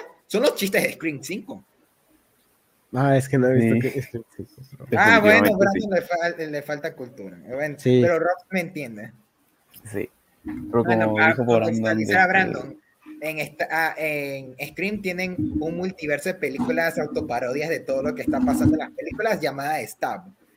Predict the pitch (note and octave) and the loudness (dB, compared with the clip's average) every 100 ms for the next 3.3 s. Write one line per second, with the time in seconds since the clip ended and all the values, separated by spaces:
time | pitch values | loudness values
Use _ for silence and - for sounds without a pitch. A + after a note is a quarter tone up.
0 | _ - F#3 F3 E3 - A2+ F#3 F3+ D#3+ | _ -4 -2 -2 -4 -4 -2 0 0 0
1 | D3+ D3 F3 G3 D3+ D3+ D#3 E3+ E3 D#3 | 0 0 0 0 0 -2 -2 -4 -4 -4
2 | - _ C#3+ C#3+ - D#3 F3 D#3+ B2+ - | -10 _ -8 -4 -2 0 0 0 -4 -4
3 | D3+ G3+ | -2 -2